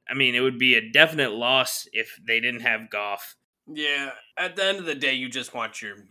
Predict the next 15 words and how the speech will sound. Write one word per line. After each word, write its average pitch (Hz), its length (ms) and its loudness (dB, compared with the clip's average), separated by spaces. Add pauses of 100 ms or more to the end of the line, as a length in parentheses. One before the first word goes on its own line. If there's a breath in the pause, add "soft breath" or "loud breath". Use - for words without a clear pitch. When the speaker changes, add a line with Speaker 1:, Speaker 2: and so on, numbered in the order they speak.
Speaker 2:
the 139 100 -8
guy 147 300 6
that, 131 300 0
uh, 127 40 -6
you've 123 360 -4
gotten 127 340 2
there 120 180 -4
with 113 360 -10
and 110 180 -10
that 104 180 -8
comfortability. 113 840 -6 (100)
Wolford 160 380 -10
wasn't 120 260 -6
horrible, 117 580 -6
but 101 360 -8